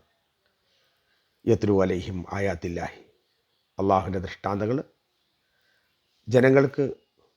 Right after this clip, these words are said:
നിങ്ങൾക്ക് ഓതിത്തരികയാണ്. മുബയ്യിനാത്തിന്, വളരെ വ്യക്തമായ ആയത്തുകൾ. അല്ലാഹു സുബ്ഹാനഹു വ തആലയുടെ ദൃഷ്ടാന്തങ്ങൾ, അല്ലാഹു സുബ്ഹാനഹു വ തആല എന്തൊക്കെയാണ് ഇവിടെ ചെയ്തു വെച്ചിരിക്കുന്നത് എന്നതിനെ സംബന്ധിച്ചുള്ള കാര്യങ്ങളൊക്കെ വളരെ വ്യക്തമായി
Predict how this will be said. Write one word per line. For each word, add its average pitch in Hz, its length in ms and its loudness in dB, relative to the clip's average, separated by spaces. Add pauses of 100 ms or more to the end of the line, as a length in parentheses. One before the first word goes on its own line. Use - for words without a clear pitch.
(840)
നിങ്ങൾക്ക് 143 480 4 (100)
ഓതിത്തരികയാണ്. 143 720 4 (920)
മുബയ്യിനാത്തിന്, 95 680 -6
വളരെ 90 260 -4
വ്യക്തമായ 90 540 -6 (160)
ആയത്തുകൾ. 80 420 -12 (760)
അല്ലാഹു 170 380 6
സുബ്ഹാനഹു 165 420 -2
വ - 20 -4
തആലയുടെ 135 360 0
ദൃഷ്ടാന്തങ്ങൾ, 127 640 -2
അല്ലാഹു 135 320 2
സുബ്ഹാനഹു 131 380 -4
വ 107 40 -6
തആല 117 180 -2 (100)
എന്തൊക്കെയാണ് 117 600 -2
ഇവിടെ 110 280 -4
ചെയ്തു 107 200 -4
വെച്ചിരിക്കുന്നത് 107 580 -6
എന്നതിനെ 98 260 -6
സംബന്ധിച്ചുള്ള 95 540 -8
കാര്യങ്ങളൊക്കെ 90 560 -8 (840)
വളരെ 156 220 6
വ്യക്തമായി 175 720 4